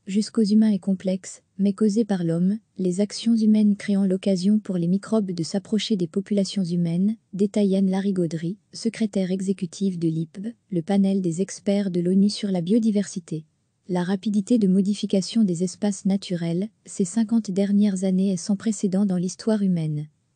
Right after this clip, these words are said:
Et le facteur direct, le plus important de ce changement, est le changement d'affectation des terres, poursuit-elle. D'ailleurs, au-delà de la pandémie actuelle, l'ipb estime que les zoonoses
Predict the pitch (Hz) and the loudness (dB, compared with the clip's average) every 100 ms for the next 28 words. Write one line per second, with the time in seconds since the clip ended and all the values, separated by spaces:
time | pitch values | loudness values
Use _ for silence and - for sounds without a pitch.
0 | _ - 180 165 220 - 220 196 175 180 | _ -2 0 0 -4 -2 -2 -2 -2 -2
1 | 170 185 202 254 - _ 180 170 - 226 | -2 -4 -8 -10 -12 _ -6 -4 -2 2
2 | 233 214 202 220 220 185 190 - 208 190 | 2 0 -2 0 0 0 -2 -2 0 2
3 | 190 185 214 - - 185 175 - 233 214 | 2 2 -2 -6 -2 0 0 0 2 4
4 | 208 202 190 214 - 190 - 220 180 160 | 4 4 2 -2 -2 -4 0 0 0 -2
5 | 175 160 151 - - 220 - 196 - 175 | -4 -4 -8 -12 -6 -6 -4 -4 -2 -2
6 | 160 160 _ _ _ - 180 175 175 185 | -4 -8 _ _ _ -4 0 2 2 0
7 | 226 - _ - 180 202 220 202 185 170 | -4 -8 _ 0 2 4 2 2 0 0
8 | 202 208 208 208 185 - - 170 170 226 | 0 4 6 6 2 -4 -4 -2 -2 -4
9 | - - 196 214 180 190 - - 226 202 | -8 -4 -4 -2 0 0 -2 2 2 4
10 | 185 170 165 214 196 170 175 185 | 2 0 2 4 4 4 0 -4